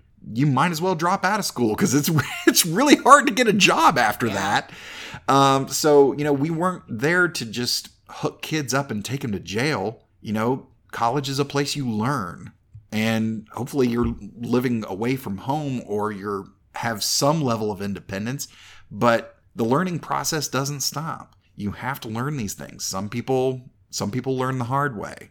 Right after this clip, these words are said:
Speaker 1: I know I was one of those kids who had to learn the hard way. And thank God I didn't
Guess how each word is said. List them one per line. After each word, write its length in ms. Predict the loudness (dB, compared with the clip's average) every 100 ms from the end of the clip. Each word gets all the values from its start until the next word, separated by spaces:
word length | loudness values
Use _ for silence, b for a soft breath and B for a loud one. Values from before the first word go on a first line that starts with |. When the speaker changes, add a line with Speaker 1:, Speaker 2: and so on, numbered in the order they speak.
| _
Speaker 1:
I 100 | -10
know 180 | -4 -2
I 120 | -2
was 160 | -2 -6
one 100 | -10
of 60 | -12
those 160 | -14
kids 240 | -12 -12 -12
who 80 | -12
had 140 | -14
to 100 | -14
learn 180 | -16 -16
the 60 | -16
hard 260 | -14 -12
way. 200 | -10 -10 -8
And 280 | -10 -14 -20 _
thank 320 | -16 -12 -12
God 240 | -8 -8 -8
I 120 | -10 -14 -12 -12 -14 B B B -12 -2
didn't 420 | 2 2 2 -6